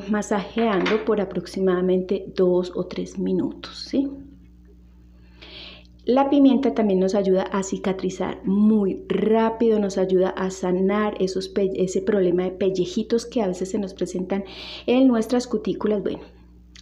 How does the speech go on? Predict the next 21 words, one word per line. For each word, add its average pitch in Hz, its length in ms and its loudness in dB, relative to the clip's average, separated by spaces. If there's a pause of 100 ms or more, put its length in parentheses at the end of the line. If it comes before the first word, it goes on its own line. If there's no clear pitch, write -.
(200)
la 185 200 0
pimienta 180 400 2
nos 185 160 0
va 170 80 -2
a 170 40 -2
ayudar 170 260 0
a 175 60 -2
sanar 170 380 -4
eso. - 260 -10 (1120)
También 202 260 2
nos 190 180 2
va 202 140 2
a 208 180 0
ayudar 185 480 2
a 202 100 0
estimular 214 760 0
el 190 160 -8
crecimiento 185 640 -4
de 190 240 0
nuestras 208 640 -4
uñas, 196 540 0